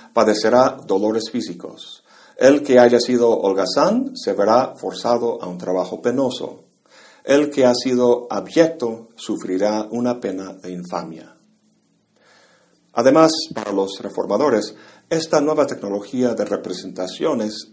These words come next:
tenía que funcionar para disminuir la posibilidad de que el crimen se repitiera.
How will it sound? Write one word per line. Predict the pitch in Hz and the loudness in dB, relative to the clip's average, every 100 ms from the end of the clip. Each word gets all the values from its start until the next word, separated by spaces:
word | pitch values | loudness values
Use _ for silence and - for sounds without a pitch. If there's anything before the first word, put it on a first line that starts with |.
| - | -2
tenía | 123 165 233 | 2 2 0
que | 220 | -2
funcionar | - 107 - 104 110 | -4 -6 -4 -2 -2
para | 107 101 | -2 -2
disminuir | 95 90 98 90 92 92 92 113 123 123 | -4 -8 -8 -6 -8 -8 -6 -2 -2 -2
la | 104 | -4
posibilidad | 95 92 90 87 92 101 110 | -6 -12 -10 -6 -2 0 -2
de | - 90 | -4 -6
que | 101 | -6
el | 98 | -6
crimen | 131 160 120 117 123 - | -2 0 0 -2 -8 -16
se | - - | -12 -6
repitiera. | 95 143 127 104 98 85 - | -6 -6 -10 -6 -6 -8 -14